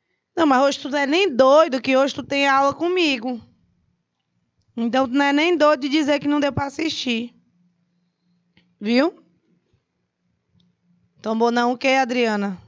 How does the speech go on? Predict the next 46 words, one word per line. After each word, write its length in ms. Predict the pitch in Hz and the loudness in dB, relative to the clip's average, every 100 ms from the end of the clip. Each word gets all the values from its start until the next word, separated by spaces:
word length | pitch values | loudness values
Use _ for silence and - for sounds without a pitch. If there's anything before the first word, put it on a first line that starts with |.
| _ _ _ _ _ _ _ | _ _ _ _ _ _ _
Tu 140 | - | -8
não 140 | 233 254 | -6 -2
tomou 280 | 269 262 285 | 0 0 0
café, 340 | 285 247 294 | -2 -2 -2
Adriana? 260 | 277 240 240 | -2 -4 -2
Que 180 | 392 | -2
conversa 560 | 320 269 220 208 185 - | -2 -6 -4 -4 -6 -10
é 120 | 185 | -8
essa, 160 | 180 190 | -6 -8
Adriana? 380 | 196 294 247 - | -2 -2 -2 -6
Olha, 440 | - 247 220 180 _ _ - - - - | 0 0 0 -4 _ _ -20 -20 -20 -4
Adriana, 360 | 214 240 254 | -2 0 0
pega 360 | 240 254 269 285 | -2 0 0 0
o 60 | 302 | -2
caderno, 720 | 294 277 208 202 196 196 202 | -2 -2 0 0 0 -2 -4
Adriana. 680 | 196 180 202 185 180 185 180 _ _ _ _ | -6 -6 -6 -6 -6 -10 -14 _ _ _ _
Pega 340 | - 247 254 | 0 2 0
o 280 | 247 294 277 | 0 0 2
lápis 580 | 214 208 208 208 202 196 | 0 0 -2 -2 -4 -4
e 60 | 226 | -2
a 100 | 220 | -2
borracha 640 | 208 240 185 190 190 220 | -4 -8 -4 -4 -4 -8
pra 160 | 202 208 | -10 -12
tu 220 | - 226 _ _ | -12 -16 _ _
copiar 560 | - 262 269 294 254 254 | 0 0 0 -2 -2 -4
as 120 | - | -8
coisas 240 | 233 233 | -8 -8
que 100 | 202 | -10
a 20 | |
gente 100 | 254 | -12
vai 120 | 247 247 | -10 -10
falar 300 | 247 233 220 | -10 -8 -10
aqui 260 | 220 233 | -10 -8
hoje, 300 | 233 247 226 | -4 -4 -6
mulher. 400 | 208 185 180 - _ _ _ _ _ _ _ - | -8 -10 -14 -20 _ _ _ _ _ _ _ -10
Não 120 | 240 | -6
enrola, 440 | 269 262 254 254 | -2 0 0 0
não, 240 | 254 254 220 | -2 -2 -2
que 140 | 240 | -2
hoje 180 | 233 226 | -2 -2
não 100 | 240 | -6
tem 120 | 233 | -8
esse 120 | 226 | -8
negócio 300 | 233 233 208 | -10 -6 -4
de 80 | 214 | -6
print. 760 | - 233 202 160 - - - | -8 -6 -6 -8 -12 -12 -14